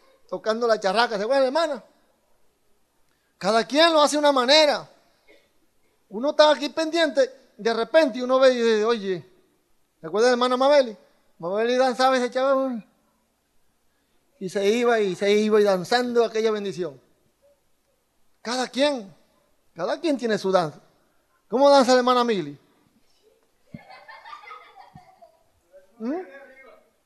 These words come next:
¿Ah? Gloria a Dios. Por eso fue que salí para acá. Cada quien tiene su danza.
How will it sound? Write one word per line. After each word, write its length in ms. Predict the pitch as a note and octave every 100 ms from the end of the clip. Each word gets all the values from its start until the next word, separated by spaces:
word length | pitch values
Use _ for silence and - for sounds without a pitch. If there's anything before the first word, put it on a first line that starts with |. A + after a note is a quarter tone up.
| _ _ _ _ _ _ _ _ -
¿Ah? 300 | G#3 F#4+ - _ _ _ _ _ - - _ - - - _ -
Gloria 320 | E3 C4 C#4
a 40 | A#3
Dios. 440 | G#3 E3+ E3+ E3 - _ - - -
Por 120 | F3+
eso 100 | F#3+
fue 100 | A#3+
que 80 | B3
salí 180 | B3+ C4
para 220 | C#4+ C#4
acá. 160 | C4+ _ _ _ _ - - B5 - - - - - _ _ _ _ _ _ _ _ _ _ _ _
Cada 260 | D#3+ F3+ G3+
quien 240 | A#3+ D#4
tiene 180 | E4+ E4+
su 140 | D#4
danza. 320 | D#4 F#3+ D#3+